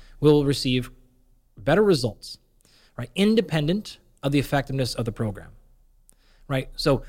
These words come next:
we've talked in previous episodes about tons of different styles and strategies. And to reiterate, it really doesn't matter which one you pick.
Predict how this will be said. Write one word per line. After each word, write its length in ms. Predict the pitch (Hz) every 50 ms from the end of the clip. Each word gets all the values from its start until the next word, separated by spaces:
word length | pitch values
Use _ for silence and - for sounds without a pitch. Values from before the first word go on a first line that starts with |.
| - - -
we've 140 | 160 170 165
talked 240 | - 180 175 175 180
in 100 | 160 -
previous 360 | 156 156 151 147 139 135 -
episodes 400 | 135 123 - - - 123 117 -
about 300 | - 117 117 110 - -
tons 460 | - - 180 196 208 208 202 185 170
of 80 | 175 160
different 260 | 160 156 156 139 123
styles 580 | - - 143 139 139 139 139 131 127 117 -
and 100 | 113 107
strategies. 720 | 104 - - 123 120 123 127 123 113 104 98 92 - - - - - - - - - - - - - - - - - -
And 120 | 135 135
to 60 | 127
reiterate, 520 | 127 139 180 196 151 120 101 92 - - - - - - - - - - - - - -
it 160 | - 151 147
really 320 | 139 139 160 185 214 226 185
doesn't 300 | 175 190 180 175 165 143
matter 280 | 139 139 147 151 151
which 260 | 143 131 131 131 - -
one 180 | 117 113 107
you 120 | 104 104 104
pick. 460 | - - - 190 226 233 - -